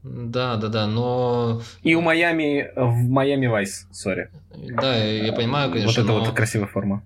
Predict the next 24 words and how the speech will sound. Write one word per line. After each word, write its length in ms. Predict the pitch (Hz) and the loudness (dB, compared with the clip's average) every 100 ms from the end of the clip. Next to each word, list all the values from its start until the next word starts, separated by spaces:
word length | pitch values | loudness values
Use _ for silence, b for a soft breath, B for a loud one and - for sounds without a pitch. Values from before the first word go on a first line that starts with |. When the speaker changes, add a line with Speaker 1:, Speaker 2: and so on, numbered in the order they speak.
| - | -6
Speaker 1:
если 600 | 113 123 - 135 131 120 120 | 0 0 0 -2 0 -2 -2
все-таки 320 | 131 117 120 | -4 -2 -2
говорить, 520 | 117 120 123 139 135 | 0 0 0 0 0
э, 640 | 110 107 104 101 101 107 107 107 120 - - | 2 2 0 -2 -4 -6 -10 -14 -16 -18 -6
об 280 | 117 113 120 | -2 0 0
искусстве, 760 | 113 143 185 - 113 95 95 - - _ - | -2 -2 -2 -4 -6 -6 -8 -16 -20 _ -18
мне 260 | 127 110 127 | -8 -4 -2
кажется, 460 | 131 120 113 113 | -2 -2 -4 -4
стоит, 580 | 98 - 120 139 131 - | -4 -2 -2 0 -2 -2
э, 200 | 104 101 - B B B - | -2 -2 -6 B B B -8
это 160 | 117 131 | -6 -4
как 260 | 143 131 - | -4 -4 -6
фактура, 640 | - 135 - 151 113 101 | -8 -6 -2 0 2 0
вот 180 | 101 110 | 0 -2
как, 240 | 123 117 | -4 -2
э, 280 | 135 120 120 B B B | 0 0 -2 B B B
мы 240 | 120 120 | -4 -2
пишем 320 | 127 151 - 143 | -2 0 0 0
материал 440 | 139 151 196 226 | 0 0 0 0
какой-то 400 | 180 - 110 117 | -2 -2 -2 -2
о 120 | 107 | -4
чем-то, 460 | 117 - 123 101 104 | -2 0 0 0 -2
и 100 | 113 | -2
мы 460 | 120 175 214 202 | 0 0 0 -4